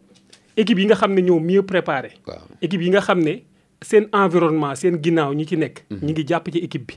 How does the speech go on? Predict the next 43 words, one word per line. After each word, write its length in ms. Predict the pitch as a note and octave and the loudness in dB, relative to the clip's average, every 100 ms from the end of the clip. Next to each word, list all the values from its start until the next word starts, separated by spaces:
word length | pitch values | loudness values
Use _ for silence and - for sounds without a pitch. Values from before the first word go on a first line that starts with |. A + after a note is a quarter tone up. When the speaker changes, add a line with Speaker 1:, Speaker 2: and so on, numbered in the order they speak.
| - | -18
Speaker 2:
Mhm. 180 | G#2 F2+ F2 | -14 -4 2
Speaker 1:
Au 80 | |
niveau 200 | E3+ A#3 | 4 4
du 120 | G3+ E3 | 2 4
Jaraaf, 280 | E3+ A3+ F3 | 2 2 0
man 140 | D#3 | 2
loolu 220 | D#3+ F#3+ | 4 4
moo 120 | G3+ | 4
ma 80 | G#3 | 2
xaw 160 | G#3 G#3 | 2 2
a 60 | |
jaaxal. 280 | E3 D#3 D#3 - - | 2 -2 -2 -12 -18
Speaker 2:
Mhm. 160 | - - | -12 -6
Speaker 1:
Parce 120 | F3+ | 0
que 40 | |
y 60 | F#3+ | 4
a 80 | G3+ | 6
un 100 | G#3+ | 6
réglage 360 | G3 F#3+ F#3+ F3 | 6 6 4 4
à 140 | D#3+ | 0
faire. 220 | D3+ D3 - - | 0 -6 -8 -12
Speaker 2:
Mhm. 240 | G#2+ G2 F2 _ | -8 -8 -10 _
Speaker 1:
Jaraaf, 320 | C3 E3+ F#3+ F#3+ | -2 2 2 2
man 120 | E3 | -2
seetaan 300 | F3+ E3+ E3 | 0 -2 -2
naa 140 | D#3+ D#3 | -4 -6
seen 180 | D#3+ D3+ | -4 -4
match. 320 | C#3+ - - - - - - _ | -6 -8 -12 -14 -20 -20 -20 _
Mais 100 | C#3+ | -8
ils 160 | D#3 D3+ | -2 4
ont 100 | G3+ | 4
de 100 | D#3+ | 4
bons 360 | C3+ C#3+ B3 A#3+ | 0 2 4 4
joueurs 200 | F3 G#3 | 4 6
yoo 140 | F#3+ | 4
xam 180 | F#3 E3+ | 4 -2
ne 160 | F3 C#4+ - _ | -4 -6 -10 _
yàgg 280 | D#3 D#3+ D#3 | -4 -2 0
nañ 140 | F3 G#3+ | -2 -4
ci 80 | |
championnat 460 | F#3+ F#3 F#3+ A3 G#3 | -4 -4 -4 -6 -6
bi. 80 | C3 - | -10 -12
Speaker 2:
Mhm. 240 | G2+ F2+ | -10 -10